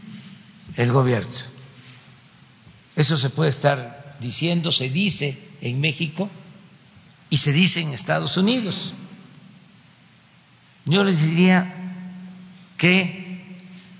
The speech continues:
salimos eh, bien las dos partes, porque lo quieren ver como si fuese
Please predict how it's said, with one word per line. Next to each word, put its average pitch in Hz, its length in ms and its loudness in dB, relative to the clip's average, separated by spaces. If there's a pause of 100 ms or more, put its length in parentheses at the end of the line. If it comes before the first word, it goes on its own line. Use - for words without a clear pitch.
(1080)
salimos 156 760 2 (1800)
eh, 113 460 2
bien 120 360 2 (1700)
las 117 180 2
dos 143 160 2
partes, - 680 -4 (1300)
porque 123 480 2 (920)
lo 120 140 -2
quieren 151 320 4
ver 147 440 0 (840)
como 123 380 -2
si 110 420 -2 (920)
fuese 123 680 2